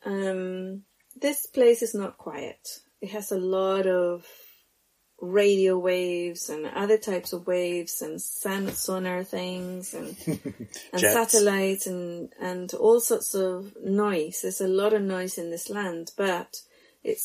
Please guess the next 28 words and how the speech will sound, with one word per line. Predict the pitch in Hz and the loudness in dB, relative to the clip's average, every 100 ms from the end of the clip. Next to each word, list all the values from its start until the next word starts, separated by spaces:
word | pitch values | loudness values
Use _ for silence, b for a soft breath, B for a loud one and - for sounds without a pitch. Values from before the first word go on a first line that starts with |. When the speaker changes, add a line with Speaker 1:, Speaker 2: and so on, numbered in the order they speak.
| - | -2
Speaker 1:
psychically | 220 277 - 214 - 170 | 2 0 0 -6 -4 -8
quiet | - - 160 180 226 226 | -8 -6 -2 0 0 0
in | 190 180 | -4 -2
that | 175 175 - | -2 -4 -4
there's | 185 - | -6 -4
not | 208 196 180 _ _ _ - | -2 -4 -6 _ _ _ -10
many | 180 185 180 | -6 -4 -6
people | 175 - 226 220 180 | -8 -6 -4 0 -2
for | 185 170 170 | -2 -4 -4
miles | 170 165 196 185 | -4 -4 -4 -4
around. | 160 156 160 160 165 | -2 -2 -4 -6 -8
There's | 165 165 | -6 -8
nobody, | 175 175 226 165 143 139 202 _ _ _ | -4 -2 0 0 -2 -6 -10 _ _ _
actually, | 160 170 - 156 160 | -8 -8 -8 -6 -4
unless | 165 180 185 | -4 -4 -4
there's | 165 | -8
somebody | 175 170 165 | -6 -4 -4
driving | 170 175 170 165 | -2 -2 -2 -6
past | - 185 202 | -8 -8 -6
on | 175 | -6
the | 160 | -4
road. | 165 202 190 175 - b b b b b b | 0 2 2 -2 -10 b b b b b b
There's | - 190 | -6 -2
not | 196 170 | -2 -2
many, | 180 175 - - | -4 -6 -8 -6
there's | - - | -6 -4
not | 185 165 | -4 -2
much | 165 - - | -2 -4 -10